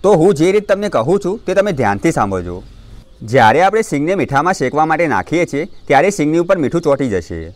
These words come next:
તો હવે આ મીઠું જ્યાર સુધી સિંગની ઉપરથી અલગ નથી થતું, એટલે કે મીઠું સિંગની ઉપર જે ચોંટ્યું છે તે છૂટું નથી પડતું, ત્યાર સુધી તમારે આ સિંગને ચડવવાની છે અને ગેસને મીડિયમ રાખવાનો.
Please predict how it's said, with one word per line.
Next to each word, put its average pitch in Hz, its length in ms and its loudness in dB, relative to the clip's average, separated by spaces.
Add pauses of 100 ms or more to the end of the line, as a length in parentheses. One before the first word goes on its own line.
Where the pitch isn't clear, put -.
(340)
તો 170 140 6
હવે 170 180 6
આ 208 120 4
મીઠું 156 260 -2
જ્યાર 127 240 0
સુધી 185 240 -4
સિંગની 147 280 -2
ઉપરથી 175 280 0
અલગ 156 220 0
નથી 165 240 -2
થતું, 147 260 -2 (200)
એટલે 160 220 2
કે 220 140 2
મીઠું 165 280 0
સિંગની 160 260 0
ઉપર 180 120 4
જે 180 200 -2
ચોંટ્યું 147 280 0
છે 160 160 -6 (160)
તે 185 160 0
છૂટું 160 280 0
નથી 190 260 2
પડતું, 165 300 0
ત્યાર 156 200 4
સુધી 180 200 -4
તમારે 175 260 2
આ - 100 2
સિંગને 151 220 0
ચડવવાની 113 580 0
છે 90 100 -8 (760)
અને 160 140 2
ગેસને 131 340 2
મીડિયમ 151 400 2
રાખવાનો. 90 400 -6